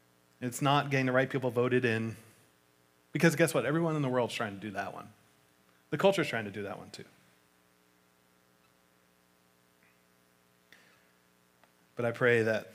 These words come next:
our way would be different. It would be the way of love. Love for God and love for others.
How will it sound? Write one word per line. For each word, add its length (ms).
our 100
way 180
would 180
be 100
different. 360
It 80
would 80
be 100
the 80
way 260
of 380
love. 320
Love 120
for 80
God 420
and 80
love 120
for 100
others. 520